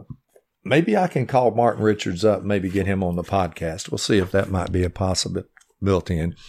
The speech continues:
let him talk about some more of these things in depth. But this book was recommended to me by Paul Shastany, who is a former police chief in Stoughton. And, uh,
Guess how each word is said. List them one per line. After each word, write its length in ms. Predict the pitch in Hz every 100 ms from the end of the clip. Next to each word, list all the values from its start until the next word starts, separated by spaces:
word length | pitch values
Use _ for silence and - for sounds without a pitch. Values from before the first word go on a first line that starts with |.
| - -
let 160 | 104 104
him 160 | 95
talk 260 | - 98 -
about 300 | 82 85 -
some 180 | - 87
more 200 | 92 90
of 80 |
these 200 | 85 85
things 280 | - 92 85
in 160 | 85 80
depth. 360 | 90 87 - - - - - - - -
But 120 | -
this 140 | 170 190
book 280 | - 196 -
was 140 | 87
recommended 600 | 107 104 92 101 120 82
to 80 | 73
me 180 | 85 95
by 200 | 92 80
Paul 280 | - 98
Shastany, 680 | 92 - 113 113 - 80 87
who 140 | 90 87
is 120 | 82
a 60 | 78
former 300 | 104 95 80
police 360 | - 95 87
chief 280 | - 92 -
in 80 | 85
Stoughton. 600 | - - 95 90 98 87 - - - - - _ _ -
And, 340 | 90 82 82
uh, 300 | 80 90 92